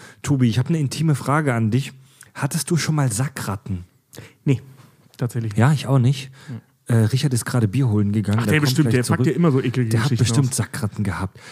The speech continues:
Speaker 1: Sackratten ist das Sla-, der Slang-Ausdruck für Filzläuse.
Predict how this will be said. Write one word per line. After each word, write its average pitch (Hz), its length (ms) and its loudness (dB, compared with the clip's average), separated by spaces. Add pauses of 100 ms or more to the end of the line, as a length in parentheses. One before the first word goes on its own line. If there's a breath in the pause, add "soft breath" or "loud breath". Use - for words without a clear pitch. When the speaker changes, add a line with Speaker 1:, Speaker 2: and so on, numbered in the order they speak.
(160 loud breath)
Speaker 1:
Sackratten 165 580 -2
ist 135 200 2
das 120 220 0
Sla-, 123 240 2
der 127 160 0
Slang-Ausdruck 123 960 0 (240 loud breath)
für - 220 0
Filzläuse. 101 1120 0